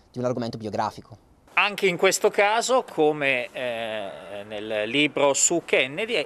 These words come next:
Speaker 2: hai avuto la possibilità di contattare persone, eh, che hanno conosciuto i Bush.
Speaker 1: Sì, assolutamente. Ho contattato, ad esempio, amici di famiglia, amici golfisti, eh, membri del gabinetto, dell'amministrazione di George Bush Senior.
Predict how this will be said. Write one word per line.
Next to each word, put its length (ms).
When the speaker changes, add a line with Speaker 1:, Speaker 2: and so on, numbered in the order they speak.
Speaker 2:
hai 180
avuto 320
la 120
possibilità 480
di 260
contattare 840
persone, 800
eh, 260
che 120
hanno 560
conosciuto 840
i 300
Bush. 360
Speaker 1:
Sì, 200
assolutamente. 560
Ho 40
contattato, 640
ad 160
esempio, 500
amici 380
di 80
famiglia, 540
amici 280
golfisti, 880
eh, 720
membri 320
del 160
gabinetto, 480
dell'amministrazione 920
di 280
George 540
Bush 340
Senior. 580